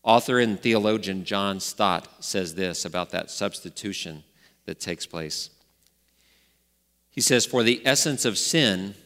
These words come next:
is man substituting himself for God." Man substituting himself for God is sin.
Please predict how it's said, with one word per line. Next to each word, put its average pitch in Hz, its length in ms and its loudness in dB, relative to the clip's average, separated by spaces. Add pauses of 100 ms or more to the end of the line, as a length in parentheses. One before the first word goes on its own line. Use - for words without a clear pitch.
(340)
is 98 240 -2
man 104 720 -2
substituting 107 800 -6
himself 95 460 -6
for 95 120 -8
God." 82 360 -4
Man 113 560 -2
substituting 104 680 -6
himself 92 380 -8
for 95 120 -10
God 82 280 -6
is 80 140 -8
sin. 76 440 -6